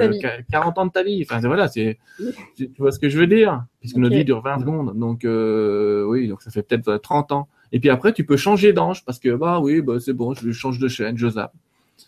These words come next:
Speaker 2: Oui, c'est bon, non, je, j'aime pas les replays. Allez, hop, <laughs> tu, tu, pour, pour le, moi, je passe au suivant. Voilà, ils font leur vie. Il y a, euh, Marie qui te dit par rapport, euh, aux lunettes, les aveugles voient quand ils font une N D E.
Speaker 1: Oui,
Speaker 2: Tu vois,
Speaker 1: c'est
Speaker 2: quand
Speaker 1: vrai.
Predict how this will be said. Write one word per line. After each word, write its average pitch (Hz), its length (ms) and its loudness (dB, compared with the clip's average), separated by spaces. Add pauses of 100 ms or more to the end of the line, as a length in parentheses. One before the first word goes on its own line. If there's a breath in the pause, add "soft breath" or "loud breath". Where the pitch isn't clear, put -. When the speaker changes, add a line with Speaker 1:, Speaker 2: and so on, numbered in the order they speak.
(880 loud breath)
Speaker 2:
Oui, 269 200 8
c'est 254 100 0
bon, 247 160 6
non, 240 260 6
je, 220 120 4
j'aime 226 200 4
pas 220 140 4
les 220 100 6
replays. 202 380 2 (180 loud breath)
Allez, 220 160 2
hop, 202 140 -2
<laughs> 214 40 -8
tu, 226 180 0
tu, 208 120 -4
pour, 277 160 2 (160)
pour 101 120 -6 (140)
le, - 240 10
moi, 143 160 2
je - 120 -4
passe - 260 -16
au - 40 -8
suivant. 247 520 2 (380 loud breath)
Voilà, 247 160 -8
ils 240 100 -10
font 262 160 -6
leur 240 200 0
vie. 226 180 -2 (400 loud breath)
Il 220 60 -2
y 233 60 6
a, 214 280 4
euh, 208 220 -2
Marie 294 280 6
qui 320 140 -2
te 254 80 2
dit 240 200 2
par 214 140 2
rapport, 220 400 2
euh, 202 140 4
aux 214 100 2
lunettes, 220 400 2
les 220 180 2
aveugles 226 440 2
voient 240 280 2
quand 226 280 -4
ils 208 80 -6
font 277 180 0
une 220 220 0
N 262 140 0
D 233 240 0
E. 196 100 -6 (560)
Speaker 1:
Oui, 123 220 0 (180)
Speaker 2:
Tu - 80 -20
vois, 233 160 -2
Speaker 1:
c'est - 100 0
Speaker 2:
quand - 20 2
Speaker 1:
vrai. 214 140 0